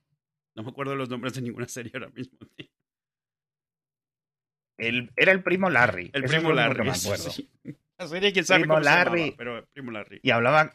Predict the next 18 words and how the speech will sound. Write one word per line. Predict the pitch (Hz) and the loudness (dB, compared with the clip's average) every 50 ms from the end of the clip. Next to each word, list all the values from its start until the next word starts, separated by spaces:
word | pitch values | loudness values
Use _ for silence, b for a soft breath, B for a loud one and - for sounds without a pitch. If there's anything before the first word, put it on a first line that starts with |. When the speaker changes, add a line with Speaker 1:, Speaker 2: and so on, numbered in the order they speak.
| _ | _
Speaker 2:
tú | - 143 | 0 6
lo | 147 165 | 6 6
has | 170 | 6
visto | 180 180 - 156 | 6 2 0 0
en | 139 | 0
español? | 131 - 123 117 127 135 127 120 | 0 0 0 2 2 2 0 0
Speaker 1:
Nunca. | 113 104 - 92 90 - _ _ _ _ _ _ _ _ _ _ _ _ _ _ _ _ _ | -2 -6 -8 -10 -14 -18 _ _ _ _ _ _ _ _ _ _ _ _ _ _ _ _ _
Speaker 2:
Hostia, | - 117 - - - - - 113 113 107 104 101 104 | -4 -4 -2 -4 -6 -4 -2 0 0 2 2 2 2
el | 107 104 | 0 0
acento, | 101 101 - - 131 131 135 131 131 123 110 - 120 107 98 | -2 -4 -2 0 0 2 2 2 2 0 -2 -2 -2 -2 -2
tío. | 98 120 131 127 120 107 95 90 90 - - | 0 0 0 2 2 0 0 -2 -4 -8 -12
Bueno, | - 110 107 113 123 139 151 175 165 | -14 -10 -8 -4 -2 0 2 2 2
los | 160 147 - 143 | 2 0 -2 -4
acentos | 127 - - 151 151 147 180 180 - | -6 -6 -6 -6 -4 -2 -2 -2 0
que | - 180 151 | 0 0 0
tenían. | 139 120 117 123 127 113 107 104 B B B B B B | 2 0 0 0 -2 -2 -2 -4 B B B B B B
"Ay, | - 135 180 226 240 233 226 226 214 | 4 6 6 8 6 6 4 2 2
primo". | 202 202 190 202 214 196 190 190 185 180 190 | 2 2 2 4 4 4 2 2 0 -2 -6